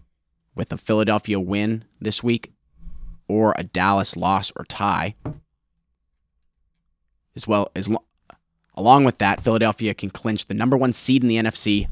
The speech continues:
home field advantage, and the N F C's lone first round bye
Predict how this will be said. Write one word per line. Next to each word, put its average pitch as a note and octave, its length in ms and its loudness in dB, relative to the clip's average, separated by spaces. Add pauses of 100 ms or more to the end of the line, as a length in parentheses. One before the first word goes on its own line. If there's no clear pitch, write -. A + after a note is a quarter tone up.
home B2 280 -2
field B2 160 2
advantage, G#2 540 -2 (160)
and A2+ 420 0 (240)
the F#2+ 100 -8
N G2+ 60 -4
F G2+ 100 -4
C's G2 280 -6
lone G2+ 280 -2
first - 320 -6
round F2+ 240 -2
bye G2 480 2